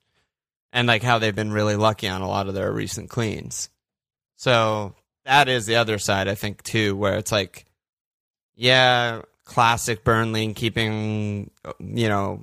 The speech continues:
more cleans than they're supposed to, but they're also conceding tons of chances.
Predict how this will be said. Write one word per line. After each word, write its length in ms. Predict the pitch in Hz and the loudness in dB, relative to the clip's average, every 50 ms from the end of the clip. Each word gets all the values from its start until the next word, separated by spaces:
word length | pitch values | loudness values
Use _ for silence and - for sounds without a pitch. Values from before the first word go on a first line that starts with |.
| - - | -12 -6
more 200 | 107 107 110 110 | -2 0 0 0
cleans 320 | 107 - 117 110 107 104 98 | 0 -2 -4 -4 -4 -4 -4
than 120 | 107 101 | -4 -2
they're 80 | 104 101 | -2 -2
supposed 460 | 95 - 87 - 101 98 104 107 - - | -2 -4 -2 0 0 2 0 0 0 0
to, 140 | 151 143 135 | 0 0 0
but 300 | 85 107 104 98 - _ _ _ | 0 0 -2 -2 -4 _ _ _
they're 280 | - 107 107 104 104 104 | -4 -2 -2 0 0 0
also 640 | 104 101 110 104 - 107 104 101 98 95 98 95 95 | 0 0 -2 -4 -4 -2 0 0 0 0 -2 -4 -6
conceding 460 | - - 104 - - 104 101 95 101 | -8 -8 -6 -4 -4 -2 -2 -2 -4
tons 220 | - 104 95 87 87 | -4 -4 -6 -6 -8
of 40 | - | -6
chances. 600 | - 104 98 98 - - 87 90 - - - - | -4 -4 -4 -4 -6 -8 -10 -10 -10 -12 -12 -14